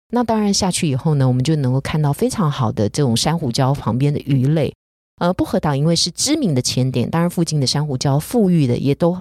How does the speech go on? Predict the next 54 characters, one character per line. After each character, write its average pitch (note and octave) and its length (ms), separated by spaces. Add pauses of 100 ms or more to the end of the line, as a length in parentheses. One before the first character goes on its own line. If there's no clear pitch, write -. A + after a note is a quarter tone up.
相 D#3 260
当 C#3 160
的 C3 80
不 F#3 140
错。 - 280 (320)
就 F3+ 120
在 D#3+ 160
这 D3 100
个 C#3+ 120
蓝 C3 240
天 F3+ 260
白 A#2+ 200
云 B2+ 220
当 C3 220
中， C3+ 160
我 B2+ 40
们 A#2 100
就 D#3 120
结 B2 240
束 F3 280
了 A#2+ 100 (100)
这 G3+ 200 (220)
半 C#3+ 340
天 C3 280
的 A#2+ 140
行 - 320
程。 - 240 (460)
这 D#4+ 100
个 D#4+ 80
时 C#3+ 140
候 C#3+ 140
呢， C3 120
我 A#2+ 60
们 A#2+ 80
就 D#3 100
回 A#2 180
到 C3 160
了 A2+ 60
饭 A#2 300
店， - 200 (280)
当 D#3+ 180
地 E3+ 100
的 B2+ 120
人 A#2 180
就 C#3 160
会 C#3 100
来 A#2 140
跟 D3 160
我 C#3+ 60
们 C3 120 (200)
兜 E3 300
揽 D#3 300
嘛， - 200
哈， - 200